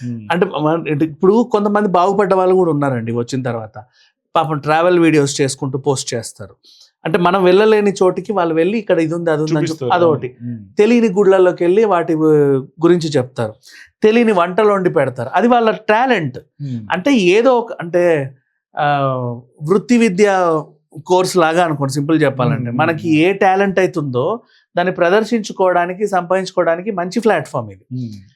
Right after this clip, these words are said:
Speaker 2: కానీ అంత వాళ్ళు తక్కువ ఉన్నారు, ఆ కంటెంట్ తక్కువ ఉంది. ఇప్పుడు చాలా మంది పిల్లల్ని కూడా చూస్తా ఉంటాం, మూలకు కూర్చొని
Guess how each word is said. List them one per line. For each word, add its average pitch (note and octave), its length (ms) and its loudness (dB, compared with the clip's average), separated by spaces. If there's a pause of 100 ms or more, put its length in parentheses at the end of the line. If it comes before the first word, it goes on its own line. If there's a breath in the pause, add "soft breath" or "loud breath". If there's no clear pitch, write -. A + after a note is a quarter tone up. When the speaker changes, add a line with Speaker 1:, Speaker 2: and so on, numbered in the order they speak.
(280 loud breath)
Speaker 2:
కానీ A#3 240 2
అంత F3 380 -2
వాళ్ళు F#3+ 420 2
తక్కువ A3+ 280 2
ఉన్నారు, D#3+ 220 2
ఆ C#3 80 2
కంటెంట్ F3+ 520 -2
తక్కువ E3+ 280 -2
ఉంది. B2 260 -4
ఇప్పుడు - 720 -10
చాలా G3+ 140 2
మంది G#3+ 240 0
పిల్లల్ని G3+ 340 0
కూడా G3 160 2
చూస్తా E3+ 400 0
ఉంటాం, D#3 340 -2
మూలకు G#3 340 0
కూర్చొని G#3+ 340 -2